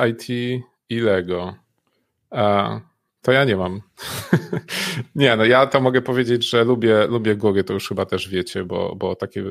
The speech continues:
takie pytania też z mojej strony padały i lubię jeździć na rowerze i w ogóle lubię grzebać i pisać i czytać i, i no, ja wszystko lubię w zasadzie. Muzyki słuchać, gotować.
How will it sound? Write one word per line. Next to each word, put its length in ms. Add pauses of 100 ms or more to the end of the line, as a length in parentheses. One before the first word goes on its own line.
takie 240
pytania 380
też 300
z 80
mojej 180
strony 320
padały 440 (640)
i 240
lubię 360
jeździć 380
na 100
rowerze 460
i 40
w 60
ogóle 260
lubię 360
grzebać 680
i 100
pisać 640
i 140
czytać 640
i, 420 (100)
i 100
no, 160
ja 140
wszystko 360
lubię 240
w 60
zasadzie. 400
Muzyki 360
słuchać, 400
gotować. 600